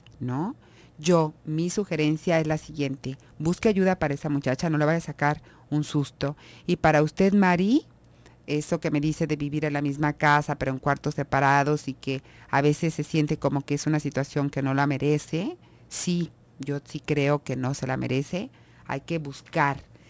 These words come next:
pero le digo, "Fíjese, estamos separados, sé que tiene un amante, a veces llega a dormir, a veces no llega a dormir, a veces se queda allá, a veces no se queda.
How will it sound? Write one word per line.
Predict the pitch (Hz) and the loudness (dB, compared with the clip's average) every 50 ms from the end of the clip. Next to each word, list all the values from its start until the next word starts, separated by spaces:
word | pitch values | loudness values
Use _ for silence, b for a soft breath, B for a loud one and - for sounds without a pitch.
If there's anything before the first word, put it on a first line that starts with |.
| b b b b b b | b b b b b b
pero | - 185 185 180 170 - - | 0 4 4 4 2 2 -2
le | 170 170 170 | -2 -2 -2
digo, | 175 190 165 165 165 | -2 0 -2 -2 -2
"Fíjese, | - 175 156 165 156 - - 147 143 - B B B B B B B B B B | -2 -2 -2 -2 -2 0 0 -2 -2 -4 B B B B B B B B B B
estamos | - 190 196 - - 226 226 247 269 - | 0 0 2 4 4 4 4 4 4 2
separados, | 262 - - 180 165 160 151 147 139 139 147 | 2 2 4 4 6 6 4 4 2 0 -2
sé | - - - 220 214 | -2 0 0 0 2
que | - 240 | 2 0
tiene | 240 - 214 202 202 202 | -2 -2 -2 -2 -2 -2
un | 208 | -2
amante, | 190 185 175 160 151 147 143 143 - 143 | -2 -2 -2 -2 -2 -4 -6 -8 -8 -8
a | 156 | -8
veces | 160 185 196 - 233 220 | -6 -8 -6 -6 -8 -6
llega | 190 196 190 185 175 | -6 -4 -4 -4 -2
a | 160 | -2
dormir, | 160 160 165 180 190 196 185 185 | -2 -2 -2 -2 -2 0 0 -2
a | 165 | -2
veces | 151 156 - 170 170 160 | -2 -4 -4 -6 -4 -4
no | 160 151 | -4 -4
llega | 151 151 151 151 143 | -4 -4 -4 -4 -4
a | 143 | -6
dormir, | 139 139 143 135 139 127 123 135 | -6 -6 -6 -6 -6 -6 -6 -4
a | 143 | -2
veces | 143 156 170 175 - 185 - | 0 -2 -2 -2 -4 -8 -6
se | - 160 | -8 -8
queda | - - 160 156 156 | -4 -2 -2 -2 -2
allá, | 156 156 156 170 170 170 170 165 | -2 -2 0 2 2 4 4 2
a | 156 | 2
veces | 147 143 147 - 147 143 139 | 0 -2 -4 -6 -8 -6 -6
no | 143 143 | -6 -6
se | 143 - 143 | -6 -6 -8
queda. | - - 151 147 139 135 - - | -6 -4 -2 -2 -2 -2 -6 -8